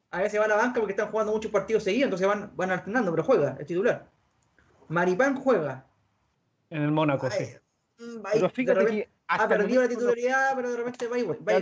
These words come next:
Speaker 3: nombrado Jaime juegan, se mantienen activos. O sea, Bravo jugó hace dos partidos atrás, Maripán
Speaker 1: Sí.
Speaker 3: se mantiene titular a veces en, en el, en el Mónaco,
Speaker 1: Sí.
Speaker 3: eh, Medel sigue siendo titular también en su equipo en Italia.
Speaker 1: Mena,
Speaker 3: O sea,
Speaker 1: titular
Speaker 3: hay
Speaker 1: indiscutido.
Speaker 3: que irle a lo mismo.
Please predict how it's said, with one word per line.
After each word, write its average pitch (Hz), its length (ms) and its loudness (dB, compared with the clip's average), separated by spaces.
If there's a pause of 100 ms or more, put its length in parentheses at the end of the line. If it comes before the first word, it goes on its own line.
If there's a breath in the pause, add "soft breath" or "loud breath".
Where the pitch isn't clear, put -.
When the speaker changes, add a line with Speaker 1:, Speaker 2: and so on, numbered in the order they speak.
Speaker 3:
nombrado 208 320 -2
Jaime 220 440 -4
juegan, 185 680 -2 (240)
se 147 100 -6
mantienen 202 460 -2
activos. 214 420 0
O - 20 -20
sea, 190 120 2
Bravo 202 220 4
jugó 185 220 0
hace 185 140 -2
dos 170 140 -2
partidos 147 420 2
atrás, 214 420 2 (340)
Maripán 151 480 0
Speaker 1:
Sí. - 20 -8
Speaker 3:
se 156 120 -6
mantiene 151 340 -4
titular 147 320 0
a 151 60 4
veces 156 280 -2 (100)
en, 135 160 -8
en - 0 -
el, 123 300 -6
en 113 80 -4
el 107 160 -6
Mónaco, 175 720 2 (360)
Speaker 1:
Sí. 139 200 -16
Speaker 3:
eh, 113 120 -2
Medel 135 360 4
sigue 180 300 0
siendo 165 260 0
titular 139 340 2
también 143 340 -4
en 131 60 -8
su - 100 -14
equipo 151 220 -6
en 135 80 -4
Italia. 185 680 2 (600)
Speaker 1:
Mena, 294 300 -2
Speaker 3:
O - 20 0
sea, 180 200 2
Speaker 1:
titular 196 300 0
Speaker 3:
hay 196 60 0
Speaker 1:
indiscutido. 220 480 -2
Speaker 3:
que 220 60 0
irle 208 120 4
a 190 40 2
lo 190 80 4
mismo. 170 440 -2